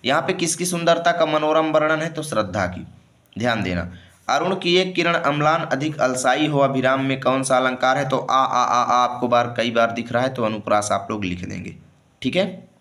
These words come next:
हाँ, अम्लान माने चमकीली और अभिराम माने सुंदर, अभिराम माने सुंदर।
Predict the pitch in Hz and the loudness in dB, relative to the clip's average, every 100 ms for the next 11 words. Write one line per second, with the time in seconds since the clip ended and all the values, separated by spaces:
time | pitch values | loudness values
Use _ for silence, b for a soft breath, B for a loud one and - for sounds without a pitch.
0 | _ _ _ _ _ _ _ - - 101 | _ _ _ _ _ _ _ -20 -12 -8
1 | 87 90 B B B B 135 151 156 165 | -8 -8 B B B B -2 2 2 2
2 | 165 165 160 151 131 127 135 151 180 - | 0 0 -2 0 0 2 2 2 2 2
3 | 139 127 120 120 127 127 123 139 135 95 | 2 2 0 0 0 0 -2 -2 -4 -4
4 | 92 90 90 - 98 110 113 131 135 135 | -2 -2 -4 -12 -8 -2 0 0 0 0
5 | 185 - - - - 120 107 95 90 | -2 -8 -16 -18 -8 -6 0 -2 -2